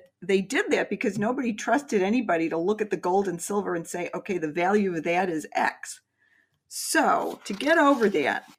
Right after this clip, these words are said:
the king of Lydia, he got an idea and he said, "I'm gonna create coins that are stamped with value, and no one in the kingdom except the king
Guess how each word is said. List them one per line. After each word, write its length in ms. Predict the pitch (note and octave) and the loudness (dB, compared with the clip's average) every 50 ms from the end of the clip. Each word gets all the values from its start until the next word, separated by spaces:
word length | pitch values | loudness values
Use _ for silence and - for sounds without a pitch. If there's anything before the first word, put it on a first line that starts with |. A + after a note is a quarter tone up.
| _ _ _ | _ _ _
the 80 | - - | -20 -20
king 400 | _ - - - D#4+ F4 F4 E4 | _ -12 -2 0 0 0 2 0
of 100 | D4 A3 | -2 -2
Lydia, 540 | G#3+ G3+ G#3 A#3 G#3 - - - - - _ | 0 2 2 2 2 0 -6 -8 -10 -14 _
he 140 | - - A#3 | -6 -6 -2
got 200 | G#3+ G#3+ F#3+ F3+ | 0 0 0 0
an 80 | F3 D#3+ | 0 -2
idea 360 | D#3 D#3 - A3 G3 - - - _ _ _ _ - | -2 -4 0 0 0 0 -2 -6 _ _ _ _ -10
and 160 | D3+ D3+ D3 | -8 -8 -4
he 180 | E3+ G#3+ B3 B3 | 0 0 0 0
said, 420 | - - - - - G3 - _ _ _ _ _ _ _ _ _ _ _ _ _ _ _ _ _ _ - - - - - - - - _ - | 0 -2 -2 -2 -2 -6 -8 _ _ _ _ _ _ _ _ _ _ _ _ _ _ _ _ _ _ -14 -14 -14 -14 -20 -20 -20 -18 _ 0
"I'm 240 | - A3 B3 C#4+ D#4 | 2 2 4 4 2
gonna 180 | D#4+ D4 C4 A#3+ | 2 2 -2 -2
create 580 | - - A3 G#3 F#3+ F#3 F3+ E3 - - _ | -2 -2 -2 -2 0 0 0 -2 -4 -8 _
coins 680 | - - - A#3 G#3+ F3+ D3+ C#3+ C3+ C#3 F3+ G#3 - - _ - - _ _ - | -18 -10 -6 -4 -2 -2 -2 -4 -4 -6 -8 -10 -10 -12 _ -20 -20 _ _ -2
that 140 | - F#3+ F#3 | 0 2 2
are 80 | F#3 F#3 | 2 0
stamped 880 | - - - - - - C#4 C4+ A#3 E3 D3 E3+ - _ _ - - - _ _ _ _ _ - | 0 -4 -8 -10 -4 -2 0 0 0 0 -2 -4 -8 _ _ -20 -20 -20 _ _ _ _ _ -2
with 200 | F3+ G3+ A3 G3+ F#3 F3 | 2 2 2 2 0 0
value, 600 | G3 G#3 G#3+ A3 A3 F#3+ D3+ - - - - - _ - | 2 2 4 2 2 0 -2 -4 -8 -10 -10 -12 _ -10
and 160 | D#3+ D#3+ F3 | -8 -6 -2
no 180 | F#3+ G#3+ B3 | 0 2 2
one 160 | C#4+ E4 E4 D#4+ | 4 4 4 6
in 100 | D#4 C#4+ | 6 6
the 80 | C#4 | 6
kingdom 560 | C#4 - - C4+ A#3+ A3+ G#3+ G3 E3 D#3+ D3+ - - | 4 0 -2 2 2 4 2 2 0 -2 -4 -2 -4
except 720 | E3+ - - - - G3 E3 B2+ - - _ - - - | -6 -6 -6 -4 0 0 0 0 -2 -6 _ -20 -18 -10
the 80 | - E3+ | -10 -10
king 640 | - - - A#3 G3 E3 C#3+ D3+ F#3 A#3+ D4 - | -10 -6 -2 0 0 0 0 -2 -2 -4 -6 -8